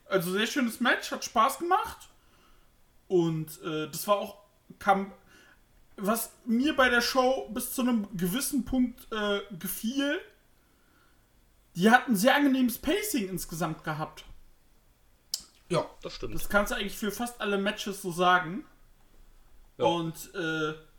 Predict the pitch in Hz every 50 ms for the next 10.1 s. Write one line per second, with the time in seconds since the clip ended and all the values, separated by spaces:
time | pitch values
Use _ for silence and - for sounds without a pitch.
0 | - - _ _ _ _ _ _ _ _ _ _ - - - 196 214 240 233 196
1 | 170 196 254 254 190 156 - - - 202 196 190 202 220 - 240 233 214 185 165
2 | 175 202 214 208 202 202 190 190 190 - 190 180 170 156 - - - _ _ _
3 | _ _ _ - - 151 151 - - - - 180 185 175 202 196 - 220 196 190
4 | 196 190 185 185 233 381 381 254 - 180 175 180 165 165 185 185 165 208 208 202
5 | 220 220 214 - 220 202 202 - 220 196 202 196 190 - 175 180 180 175 175 -
6 | - - _ _ _ _ _ _ _ _ _ _ _ _ _ - - - - -
7 | - - - - - - - - - - - - - - - - - - - -
8 | - - - - - - - 226 220 220 - - 240 220 220 202 196 226 262 262
9 | 262 240 - - 262 254 254 254 247 233 226 233 226 226 233 240 247 247 247 254
10 | 277 311